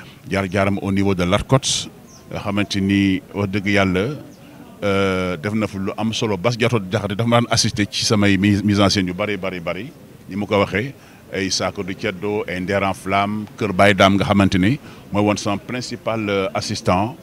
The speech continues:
di may def former itam ay acteurs et comédiens yëpp au niveau du Grand Théâtre, moo ma daan assister. Kon nag nekk na koo xamante ni kii vraiment mënuñu ko fàtte, d'autant plus que Bass Diakhaté mooy woon le vice-président de l'Arcos de Dakar, man ma jiitu,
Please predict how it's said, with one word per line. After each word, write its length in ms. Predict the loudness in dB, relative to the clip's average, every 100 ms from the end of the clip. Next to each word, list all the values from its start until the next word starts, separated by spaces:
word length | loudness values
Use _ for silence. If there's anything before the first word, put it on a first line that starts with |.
| -20 -20 -20 -14 -2
di 100 | 2
may 140 | 4
def 140 | 2
former 360 | 0 -4 0 0
itam 240 | 2 2 2
ay 120 | -2 0
acteurs 320 | -2 2 2
et 80 | 2
comédiens 420 | 0 0 2 2
yëpp 200 | 2 2
au 80 | 0
niveau 180 | 2 2
du 60 | 0
Grand 240 | 0 -2
Théâtre, 300 | -2 -4 -4
moo 100 | -4
ma 60 | -2
daan 120 | -2
assister. 440 | -2 -2 -2 -2 -4 -10 -20 -20 -20 -20 -16 -6
Kon 100 | -4
nag 200 | -4 -6 -8
nekk 240 | -8 -8 -8
na 80 | -10
koo 160 | -8 -8
xamante 320 | -8 -10 -6
ni 100 | -8
kii 360 | -8 -8 -10 -10 -18 -16
vraiment 340 | -8 -4 -4 -4
mënuñu 260 | -4 -4 -6
ko 80 |
fàtte, 220 | -6 -6 -6
d'autant 180 | -6 -6
plus 160 | -6 -6
que 60 |
Bass 180 | -4 -4
Diakhaté 320 | -4 -4 -6
mooy 140 | -6 -4
woon 200 | -4 -6 -10 -20 -6
le 120 | -4
vice-président 840 | 0 0 2 2 2 0 -2 -2 -6 -8
de 100 | -4
l'Arcos 340 | -4 -4 -8
de 60 | -4
Dakar, 320 | -4 -2 -6 -6 -20 -20 -20 -12 -4
man 160 | -4
ma 160 | -4 -8
jiitu, 340 | -10 -12 -12